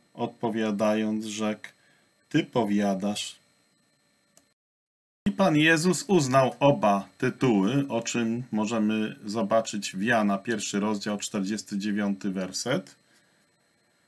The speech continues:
Odpowiedział Natanael i rzekł mu: "Mistrzu, tyś jest on Syn Boży, tyś jest on Król Izraelski". Odpowiedział Jezus i rzekł mu:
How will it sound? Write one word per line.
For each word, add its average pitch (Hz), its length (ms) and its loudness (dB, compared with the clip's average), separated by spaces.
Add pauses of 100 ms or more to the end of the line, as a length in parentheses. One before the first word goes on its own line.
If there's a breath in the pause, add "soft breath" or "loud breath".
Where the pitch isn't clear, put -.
(220)
Odpowiedział 131 800 2
Natanael 113 800 2
i 107 140 -4
rzekł 113 420 -2
mu: 101 120 0
"Mistrzu, 139 640 -2 (120)
tyś - 360 -4
jest 139 380 0
on 127 260 0
Syn 113 460 0
Boży, 117 520 0 (480 loud breath)
tyś 139 300 0
jest 127 360 -2
on 113 220 -2
Król 139 420 2
Izraelski". 98 1000 -2 (380 loud breath)
Odpowiedział 127 800 4
Jezus 113 640 0
i 135 120 0
rzekł 113 400 -2
mu: 95 160 -4